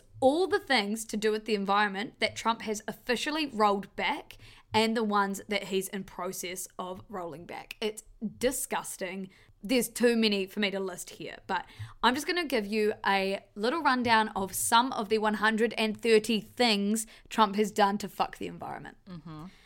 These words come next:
Speaker 1: So he has decided to withdraw from the Paris Climate Agreement, which committed the U S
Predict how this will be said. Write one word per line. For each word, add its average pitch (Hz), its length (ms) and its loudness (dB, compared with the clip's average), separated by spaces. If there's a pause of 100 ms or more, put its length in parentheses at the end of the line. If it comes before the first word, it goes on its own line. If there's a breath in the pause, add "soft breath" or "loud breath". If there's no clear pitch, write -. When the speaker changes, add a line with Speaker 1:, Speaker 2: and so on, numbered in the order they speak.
(180 loud breath)
Speaker 1:
So 208 460 4
he 269 320 0
has 349 100 2
decided 330 440 4
to 285 60 -2
withdraw 285 460 0
from 247 220 -2
the 214 80 0
Paris 226 320 4
Climate 190 440 -4
Agreement, 160 600 -12
which - 260 -10
committed 190 400 -4
the 190 120 -6
U 320 180 -2
S 370 340 -2